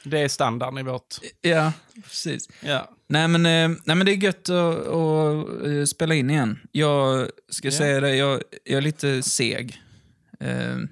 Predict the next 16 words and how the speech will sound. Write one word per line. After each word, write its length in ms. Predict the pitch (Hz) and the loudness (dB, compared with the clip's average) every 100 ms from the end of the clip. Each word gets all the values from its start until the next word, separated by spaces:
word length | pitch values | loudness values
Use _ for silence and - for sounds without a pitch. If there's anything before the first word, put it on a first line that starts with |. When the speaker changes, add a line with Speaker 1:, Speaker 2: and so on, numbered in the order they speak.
| - | -10
Speaker 1:
Mm. 240 | 123 127 135 _ | -8 -8 -12 _
Speaker 2:
<laughs> 400 | - - - 151 | -6 -4 -2 0
ja, 200 | 165 143 | 0 -2
för 160 | - 139 | -4 -2
jag 180 | 135 139 | 0 0
har 80 | 196 | -2
gått 340 | 151 143 - 135 | -2 -2 -2 -6
och, 200 | 139 156 - - - - | -6 -8 -14 -18 -20 -10
gått 200 | 139 135 | -6 -2
in 160 | 143 131 | 0 0
i 40 | |
väggen. 560 | 131 135 123 127 135 160 - - - - _ _ - | 0 -2 -2 -6 -6 -6 -10 -20 -20 -20 _ _ -2
Eh, 440 | 131 127 127 127 - - - | 0 2 0 0 -4 -10 -12
<laughs> 260 | - - | -12 -6
så, 140 | 214 - - - - - 220 - - - - | -4 -2 -4 -6 -6 -2 -2 -4 -6 -8 -10
så 340 | 254 - 226 | -8 -8 -6